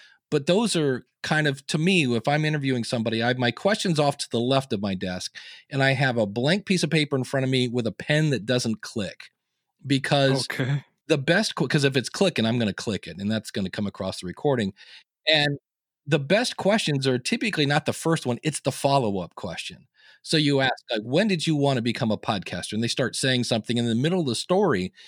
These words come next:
Speaker 1: Interviews are tough because as you're listening, and that's the key ingredient, is to shut up and listen. But as you're listening, you're like, "Ooh, I gotta ask them about this."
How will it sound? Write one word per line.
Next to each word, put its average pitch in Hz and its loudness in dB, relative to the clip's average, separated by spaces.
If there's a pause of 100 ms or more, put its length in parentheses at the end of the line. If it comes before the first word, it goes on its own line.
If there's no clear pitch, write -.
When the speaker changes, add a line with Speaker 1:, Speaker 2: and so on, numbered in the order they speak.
(320)
Speaker 1:
Interviews 220 2
are 143 0
tough 202 0
because 139 0 (140)
as 190 2
you're 147 4
listening, 127 2
and 123 0
that's 151 -4
the 120 -2
key 185 0
ingredient, 127 0
is 113 -2
to 95 -4
shut - -2
up 135 2 (480)
and 131 0
listen. 175 0
But 131 -4
as 185 2
you're 156 2
listening, 143 0
you're 131 2
like, 123 0 (120)
"Ooh, 190 2
I 143 0
gotta 165 2
ask 139 0
them 131 0
about 117 -4
this." 131 0